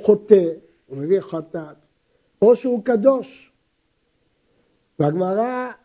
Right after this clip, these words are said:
אה, מביאה את סיפור שמעון הצדיק, "מימי לא אכלתי ישב טמא אלא פעם אחת" וכולי, ששם מדובר על בחור שפחד שיצרו יפחז בו בגלל שערו הנאה ונדר נזירות. ולכן הרמב״ם מסיק,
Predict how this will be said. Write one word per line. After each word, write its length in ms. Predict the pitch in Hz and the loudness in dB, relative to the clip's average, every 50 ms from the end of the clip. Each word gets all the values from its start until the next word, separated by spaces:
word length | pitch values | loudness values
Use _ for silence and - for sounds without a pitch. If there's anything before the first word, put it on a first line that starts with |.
| _ _ | _ _
אה, 180 | 175 175 180 175 175 | -6 -6 -4 -4 -6
מביאה 500 | 180 180 160 180 202 214 226 233 226 220 | -6 -6 -4 -2 -2 -2 -2 -2 -4 -6
את 80 | 214 | -6
סיפור 440 | - - 185 156 - 208 226 233 214 | -4 -6 -8 -6 -4 -4 -6 -6 -6
שמעון 380 | - - 190 175 185 202 202 202 | -4 -4 -4 -2 -2 -4 -6 -8
הצדיק, 640 | 175 - - 175 143 135 147 185 214 233 220 - 202 | -8 -8 -10 -12 -12 -6 -4 -4 -4 -4 -6 -8 -8
"מימי 520 | 185 170 165 156 156 165 196 220 240 240 226 | -8 -8 -8 -8 -8 -8 -6 -4 -2 -2 -2
לא 180 | 208 190 175 | -2 -6 -8
אכלתי 440 | 151 - - 208 220 226 214 - 202 | -10 -10 -8 -6 -6 -6 -4 -2 -2
ישב 520 | 185 170 165 151 - - 202 202 202 196 180 180 | -2 -2 -4 -8 -10 -8 -8 -8 -6 -8 -10 -10
טמא 280 | - 165 165 196 226 | -10 -8 -8 -6 -6
אלא 260 | 240 233 220 196 180 170 170 | -6 -4 -4 -6 -6 -8 -10
פעם 280 | _ 202 196 190 180 170 | _ -10 -8 -8 -8 -10
אחת" 280 | 165 - - 190 190 180 | -12 -12 -12 -12 -10 -10
וכולי, 600 | 160 156 135 - 156 143 147 165 185 208 226 214 | -12 -14 -16 -14 -14 -12 -10 -10 -8 -8 -10 -12
ששם 440 | 196 _ 156 143 - 208 208 202 196 | -14 _ -18 -14 -12 -10 -10 -8 -8
מדובר 480 | 185 160 151 156 151 165 202 202 190 175 | -10 -10 -10 -12 -10 -10 -10 -10 -10 -12
על 80 | 151 143 135 | -14 -14 -16
בחור 500 | 143 143 - _ 226 233 226 208 196 - - _ _ _ _ _ _ _ | -18 -20 -6 _ -2 0 0 -2 -4 -8 -14 _ _ _ _ _ _ _
שפחד 640 | _ - - 156 139 - 165 143 - - 208 220 208 - | _ -8 -8 -8 -8 -8 -14 -16 -10 -8 -8 -6 -6 -10
שיצרו 1000 | - - 175 165 156 156 151 151 151 151 151 123 - _ - 160 190 208 208 185 | -8 -6 -6 -6 -6 -6 -8 -10 -10 -12 -12 -18 -16 _ -10 -8 -6 -6 -6 -6
יפחז 500 | 165 - - - - 202 208 185 160 170 | -8 -8 -12 -8 -6 -6 -6 -6 -8 -10
בו 180 | 175 175 170 | -12 -12 -10
בגלל 360 | 151 151 147 151 170 180 180 | -10 -10 -8 -8 -8 -8 -8
שערו 480 | 175 - _ 170 151 151 156 170 190 190 | -12 -12 _ -12 -12 -12 -10 -10 -10 -8
הנאה 500 | 175 160 160 160 160 151 202 240 254 247 226 190 | -8 -8 -8 -8 -10 -4 -2 -2 -2 -2 -4 -6
ונדר 440 | 190 180 180 175 160 180 190 190 | -10 -10 -10 -10 -10 -10 -10 -8
נזירות. 400 | 185 175 165 151 143 147 143 117 - _ _ _ _ | -8 -8 -8 -8 -12 -14 -18 -18 -20 _ _ _ _
ולכן 460 | 147 165 180 190 180 - 214 185 143 127 - _ _ _ | -10 -8 -8 -8 -8 -6 -6 -6 -6 -8 -16 _ _ _
הרמב״ם 420 | 151 143 147 160 170 190 190 185 175 | -14 -10 -10 -8 -8 -8 -8 -8 -10
מסיק, 380 | 160 117 - _ 123 113 - | -14 -16 -18 _ -18 -18 -18